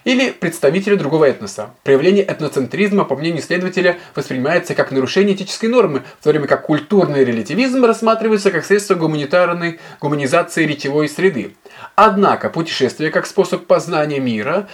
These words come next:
предполагает отправную точку, собственную культуру. Нам представляется, э, что требование текста насыщен идеологией путешествий, поэтому не может обойтись без традиционных установок ценностных ориентаций этнической общности, к которой относится автор.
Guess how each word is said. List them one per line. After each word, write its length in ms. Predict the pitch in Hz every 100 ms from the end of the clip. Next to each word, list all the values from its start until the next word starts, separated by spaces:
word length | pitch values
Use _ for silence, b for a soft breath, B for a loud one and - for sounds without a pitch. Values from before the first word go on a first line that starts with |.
| B
предполагает 540 | - 196 208 220 247 233
отправную 400 | 196 202 220 220
точку, 400 | 247 202 - 131
собственную 540 | - 247 - - 190
культуру. 600 | - 208 196 151 107 92 B B -
Нам 160 | 175
представляется, 840 | 190 175 170 170 190 175 160 139 B B
э, 240 | 135 131 127
что 160 | - 160
требование 460 | 185 190 165 143
текста 260 | 135 196 190
насыщен 480 | 143 - 208 196 -
идеологией 560 | 156 135 233 185 190 175
путешествий, 640 | 180 156 135 - 226 196
поэтому 320 | 165 180 180 180
не 140 | 170
может 300 | 185 226 226
обойтись 420 | 202 196 196 202
без 240 | 147 190 - B
традиционных 600 | - 160 160 - 196 175 160
установок 500 | 160 185 185 170 -
ценностных 460 | 180 175 165 156
ориентаций 320 | 151 143 202 202
этнической 640 | 202 185 156 165 160 - 190
общности, 640 | 226 220 - 143 - 208 196 B
к 40 | -
которой 340 | - 143 180
относится 440 | 185 135 165 - -
автор. 380 | 185 - 104